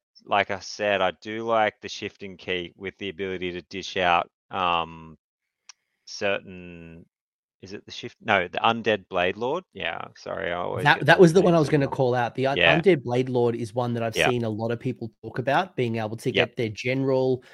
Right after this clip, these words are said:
Speaker 2: to pass on an
Speaker 1: Yes.
Speaker 2: ability to someone else.
Speaker 1: Yep. Yeah, that one. So,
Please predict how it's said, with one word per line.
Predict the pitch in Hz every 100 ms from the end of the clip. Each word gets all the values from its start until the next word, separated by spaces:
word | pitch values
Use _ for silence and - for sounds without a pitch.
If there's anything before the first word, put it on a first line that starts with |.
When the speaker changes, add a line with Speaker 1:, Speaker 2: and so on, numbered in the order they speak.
| - _
Speaker 2:
to | -
pass | - - 127 127 -
on | 131
an | 117
Speaker 1:
Yes. | 113
Speaker 2:
ability | 98 101 80 - 117 104
to |
someone | - - 117 104 104
else. | 139 151 147 - - - -
Speaker 1:
Yep. | 92 - _ _ _ _ _ _ _
Yeah, | - 113 107
that | 107 98
one. | 87 82
So, | - 113 95